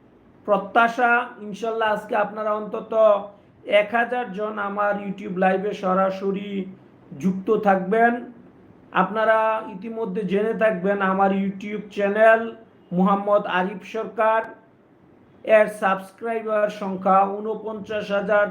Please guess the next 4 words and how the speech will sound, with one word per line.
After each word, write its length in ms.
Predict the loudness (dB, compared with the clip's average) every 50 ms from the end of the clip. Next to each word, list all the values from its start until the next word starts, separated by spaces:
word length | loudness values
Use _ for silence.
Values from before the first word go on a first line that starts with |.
| -2 -10 -4
চারশোর 680 | -2 -2 -2 -2 -4 -8 -10 -4 0 4 6 6 4 4 -2 -10 -18 _ _ _ _ _ -4
মাইলফলক 880 | 0 2 2 2 2 -2 -6 -6 -6 -4 0 2 2 2 2 -2 -6 -8
অতিক্রম 580 | -8 -8 -8 -12 -14 -10 -8 -6 -6 -6 -4
করেছে। 560 | -2 -2 -2 -2 -2 -4 -4 -4 -4 -4 -6